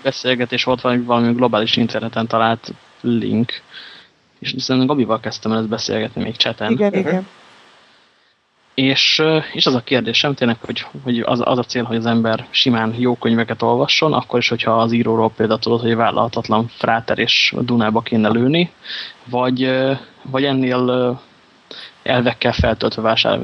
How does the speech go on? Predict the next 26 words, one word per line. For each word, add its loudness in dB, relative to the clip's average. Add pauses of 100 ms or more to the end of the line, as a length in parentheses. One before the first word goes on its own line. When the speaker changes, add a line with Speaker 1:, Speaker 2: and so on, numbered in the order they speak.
(160)
Speaker 1:
feltöltebbre 0
vásárolsz 0
a -2
könyveket, -2
és -2
azt -4
mondod, 0
hogy -4
ha -4
valaki 0 (540)
egy -4
idióta, 0
akkor -2
akármilyen 2
jól 0
ír, 2
ez 2
engem -2
nem -2
érdekel. -4 (580)
Speaker 3:
De -4
nem 0
gyanúsan 0
sok, -2 (120)
ö, -4
nagyon -2